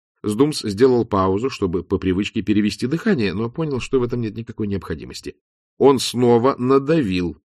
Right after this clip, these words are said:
Дерево за головой хрустнуло. Сдумс разорвал сосновую древесину, словно бумагу, и в руках у него остался кусок доски, который был бы совершенно бесполезен для обычного человека.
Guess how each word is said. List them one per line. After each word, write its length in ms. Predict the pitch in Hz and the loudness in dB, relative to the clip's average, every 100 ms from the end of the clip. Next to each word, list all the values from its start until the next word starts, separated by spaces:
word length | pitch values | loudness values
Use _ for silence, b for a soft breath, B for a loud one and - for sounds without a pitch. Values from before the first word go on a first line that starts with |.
| _ _ _ _ _ _ | _ _ _ _ _ _
Дерево 400 | 107 139 165 175 | 0 2 4 2
за 160 | 131 123 | 0 2
головой 400 | 110 101 107 - | 4 4 2 -2
хрустнуло. 560 | - 85 - 78 73 - _ _ _ _ _ _ _ _ | -6 -6 -8 -16 -20 -20 _ _ _ _ _ _ _ _
Сдумс 420 | 131 160 226 - 120 | -2 2 2 0 0
разорвал 540 | 156 147 165 160 135 | 2 2 2 2 0
сосновую 540 | - 113 - 123 113 107 | 0 -6 -2 0 2 2
древесину, 520 | 107 104 - 120 95 | 2 0 0 -2 -4
словно 380 | - 107 95 92 | -2 -2 0 -2
бумагу, 720 | 80 85 90 180 143 127 - _ _ _ | -2 -4 -2 -2 -4 -8 -8 _ _ _
и 120 | - 233 | 0 2
в 60 | |
руках 360 | 196 151 208 - | 2 2 0 0
у 20 | |
него 200 | 120 165 | 0 0
остался 440 | 143 - 160 - | 0 -2 -2 -4
кусок 460 | 123 113 - 139 98 | -6 -6 0 -2 0
доски, 480 | 80 107 - 123 107 | -2 -2 -2 -4 -4
который 340 | - 98 98 | -4 0 0
был 180 | 87 107 | 2 0
бы 120 | 95 | 0
совершенно 540 | - 107 101 - 254 226 | -2 -2 -2 -4 -4 -2
бесполезен 640 | 180 - 139 90 85 85 | -4 -2 0 -2 -4 -2
для 200 | 104 117 | 0 0
обычного 500 | 95 87 - 90 90 | -2 -6 -8 -8 -6
человека. 520 | - 175 135 - | -4 -2 -2 -6